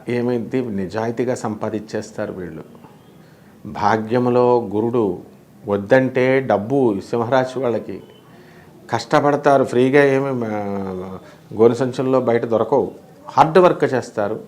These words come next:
హార్డ్ వర్క్ చేసిన దానికి, కృషికి వీళ్ళ పూర్వజన్మ కర్మ, భగవద్ అనుగ్రహం వల్ల వీళ్ళకి కలిసి వస్తుంది ఇప్పుడు వ్యాపారాలు. So సింహరాశి వాళ్ళు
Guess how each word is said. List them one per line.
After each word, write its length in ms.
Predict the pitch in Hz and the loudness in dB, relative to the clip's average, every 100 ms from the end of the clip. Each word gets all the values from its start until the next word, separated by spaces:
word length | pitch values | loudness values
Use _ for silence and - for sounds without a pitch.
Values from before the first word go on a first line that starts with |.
| - - - 123 | -20 -20 2 8
హార్డ్ 240 | 165 190 | 10 10
వర్క్ 220 | 208 185 | 8 8
చేసిన 380 | 180 175 160 160 | 6 6 6 4
దానికి, 380 | 156 143 135 127 | 4 2 -2 -6
కృషికి 560 | - 123 151 147 120 | -6 -6 -6 -2 -2
వీళ్ళ 240 | 113 117 113 | 0 -2 -2
పూర్వజన్మ 500 | 120 120 123 117 113 | 0 -2 -2 -6 -8
కర్మ, 320 | 110 107 107 | -6 -6 -6
భగవద్ 380 | 101 104 117 117 | -4 -2 -2 -2
అనుగ్రహం 640 | 110 104 110 104 120 117 | -4 -6 -6 -4 -4 -4
వల్ల 460 | 98 95 95 87 92 - - - | -2 -2 -2 -4 -8 -12 -20 -6
వీళ్ళకి 280 | 107 104 - - 120 | -2 -2 -6 -8 -6
కలిసి 240 | 117 131 | -4 -6
వస్తుంది 380 | 113 - 98 95 | -6 -6 -6 -8
ఇప్పుడు 180 | - 98 | -10 -12
వ్యాపారాలు. 800 | 95 - - - - - - - - - - | -12 -12 -12 -12 -16 -18 -20 -20 -20 -20 -16
So 200 | - 107 | 0 2
సింహరాశి 640 | 95 123 127 135 131 120 117 | 2 2 4 4 4 2 -2
వాళ్ళు 220 | 117 | -2